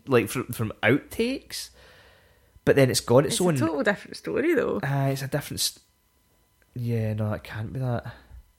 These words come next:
Speaker 1: It's just so strange, like, 'cause I almost feel like, it, what it feels like is that they made Scary Movie one,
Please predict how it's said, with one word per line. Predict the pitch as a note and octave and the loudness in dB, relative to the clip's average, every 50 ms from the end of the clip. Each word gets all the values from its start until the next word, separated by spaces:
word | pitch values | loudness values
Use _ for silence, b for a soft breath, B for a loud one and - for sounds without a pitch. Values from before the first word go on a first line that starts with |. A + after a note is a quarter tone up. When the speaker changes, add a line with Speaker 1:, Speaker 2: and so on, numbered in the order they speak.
| _ _ _ | _ _ _
Speaker 1:
It's | - - | -4 -2
just | G3+ - - - | 0 2 2 2
so | - D3+ B2+ | 2 0 0
strange, | A2 - - - - G#2+ B2 D3+ F3+ F#3+ F#3+ F3+ E3+ - | 0 -2 -4 -2 -2 -2 0 0 -2 -4 -4 -6 -2 0
like, | D3+ C3+ B2 - - - - - b b b b b b b b b b b b b b b b | 2 2 2 0 -6 -16 -20 -20 b b b b b b b b b b b b b b b b
'cause | - F#3 E3+ F3+ | 0 2 4 6
I | - | 6
almost | - B2+ C#3+ D#3 F3+ G3+ G3+ - - - | 6 4 4 4 2 2 0 0 0 0
feel | - F#3 F3+ | 0 2 2
like, | E3+ D#3+ D#3 C3 A2 - - - B B B B | 4 4 4 4 2 0 -6 -18 B B B B
it, | E3+ D3 C3+ - - - - - | 6 6 6 4 -8 -10 -6 4
what | - G3 A3+ | 6 6 6
it | G#3+ D#3+ | 6 4
feels | - - - B2+ C3+ D3+ E3+ - - | -2 0 2 4 4 4 2 2 4
like | C#3+ B2+ G#2+ - - | 6 6 4 2 -2
is | - - A#2 G#2+ - | -2 -2 -2 -2 2
that | - A#2 F#2+ - | 2 2 2 2
they | A2+ A2 | 2 0
made | G#2+ A#2 C3 D3 C#3+ | 2 2 2 2 0
Scary | - - - B2+ A#2 | -2 0 2 2 2
Movie | G#2+ G#2+ G#2+ G2+ G2+ | 4 2 2 2 2
one, | F#2 F2+ F2 F#2+ F#2+ F#2+ F#2+ F2 | 0 0 2 2 2 2 0 -2